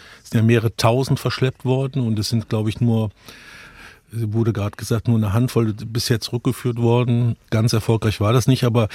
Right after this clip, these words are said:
da würde ich jetzt auch mal um Maß bitten, denn wir haben es hier mit einer sehr vergifteten Situation zu tun, die äußerst schwierig ist. Putin will Land gewinnen, er möchte okkupieren. Und das ist ja auch immer eine Frage bei Vermittlung und Verhandlungen.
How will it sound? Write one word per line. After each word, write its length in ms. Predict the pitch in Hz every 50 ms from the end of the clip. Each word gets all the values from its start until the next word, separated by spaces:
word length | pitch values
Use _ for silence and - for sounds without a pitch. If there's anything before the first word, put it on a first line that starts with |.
| - - - - - _
da 260 | - 123 110 104 101
würde 240 | 107 120 135 139 139
ich 100 | 123 -
jetzt 140 | 123 117 107
auch 240 | - - 117 - -
mal 200 | 113 110 110 110
um 380 | 113 120 113 113 113 110 107 -
Maß 420 | - 120 117 117 127 143 147 - -
bitten, 380 | 110 120 117 - - 113 107
denn 400 | 104 117 120 113 120 117 110 104
wir 160 | 113 107 92
haben 160 | 120 120 127 123
es 80 | -
hier 160 | - 127 120
mit 100 | 117 107
einer 220 | 113 113 113 117 110
sehr 200 | 107 117 131 131
vergifteten 540 | - 123 110 120 123 - - 110 - 123 104
Situation 500 | 110 - 113 104 104 - - 117 123 -
zu 120 | - 139
tun, 340 | - - 156 160 175 165 - - - - - - - - - - - - - -
die 60 | 113
äußerst 280 | 113 120 - 117 -
schwierig 360 | - - 113 117 120 123 - -
ist. 180 | 127 - -
Putin 400 | - 139 123 - 117 104 98 92
will 420 | 104 117 123 135 151 160 170 165 - _ _
Land 380 | - - 113 120 123 127 - -
gewinnen, 460 | - 120 101 113 120 139 139 131 120
er 100 | 113 107
möchte 500 | 104 104 110 117 - - - 139 131 135
okkupieren. 720 | 135 - - 127 117 - - 135 131 135 143 139 143 127 - - - - - - - - - -
Und 220 | 110 110 107 104 113
das 120 | 104 -
ist 100 | 120 -
ja 100 | 131 120
auch 100 | 123 127
immer 100 | 127 127
eine 120 | 120 117
Frage 320 | - - - 117 123 123 117
bei 140 | 110 113 107
Vermittlung 520 | - 117 110 110 123 - - 139 123 117
und 140 | 107 107 -
Verhandlungen. 840 | 113 104 104 110 113 113 131 127 123 120 117 107 104 104 101 101